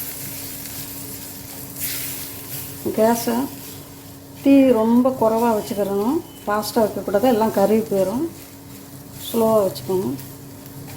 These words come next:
இதில் கொஞ்சோண்டு உப்பு போட்டுக்கலாம்.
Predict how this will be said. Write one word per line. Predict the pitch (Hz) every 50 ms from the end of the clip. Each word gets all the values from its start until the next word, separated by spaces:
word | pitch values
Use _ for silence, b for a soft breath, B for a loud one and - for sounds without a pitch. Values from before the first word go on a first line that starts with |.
| - - - - - - - - - - - - - - - - - - - -
இதில் | 240 226 220 214
கொஞ்சோண்டு | - 220 214 208 220 233 247 240
உப்பு | - - 214 202
போட்டுக்கலாம். | 202 196 - - 190 196 226 269